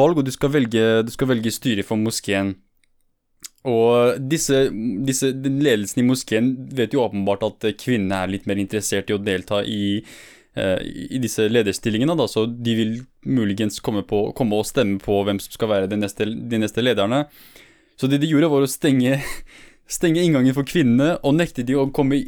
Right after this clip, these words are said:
komme inn i moskeen gjennom, eh, den vanlige inngangen. Tenk deg det, kvinneinngangen og den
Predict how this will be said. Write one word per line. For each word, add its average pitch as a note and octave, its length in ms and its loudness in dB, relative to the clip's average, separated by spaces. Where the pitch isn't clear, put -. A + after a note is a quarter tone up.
komme C3+ 240 -2
inn B2+ 160 0
i A#2+ 80 2
moskeen B2 400 0
gjennom, A2+ 320 2
eh, A2+ 340 2
den A#2 300 -2
vanlige G2+ 540 2
inngangen. G2 260 -2
Tenk A#2 160 -4
deg C#3 80 2
det, B2 160 0
kvinneinngangen A#2+ 720 2
og C3 160 0
den C3 140 0